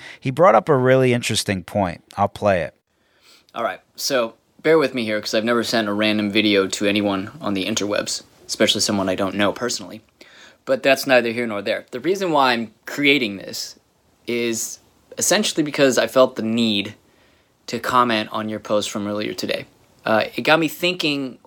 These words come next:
Speaker 2: why as human beings, why as a species are we so drawn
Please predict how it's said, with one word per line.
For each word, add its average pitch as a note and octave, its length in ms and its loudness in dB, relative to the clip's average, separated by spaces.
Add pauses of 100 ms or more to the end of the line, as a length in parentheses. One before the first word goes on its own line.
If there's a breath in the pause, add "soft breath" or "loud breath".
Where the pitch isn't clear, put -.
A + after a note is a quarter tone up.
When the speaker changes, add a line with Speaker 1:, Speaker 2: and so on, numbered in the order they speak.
Speaker 2:
why C#3 720 4
as C3 320 -4
human C3+ 680 -4
beings, G#2+ 680 -6 (120)
why A#2+ 220 4
as D#3+ 140 4
a D3 60 -4
species G2+ 580 -6
are A#2 100 -2
we A#2 120 -6
so B2 440 -2
drawn B2 540 4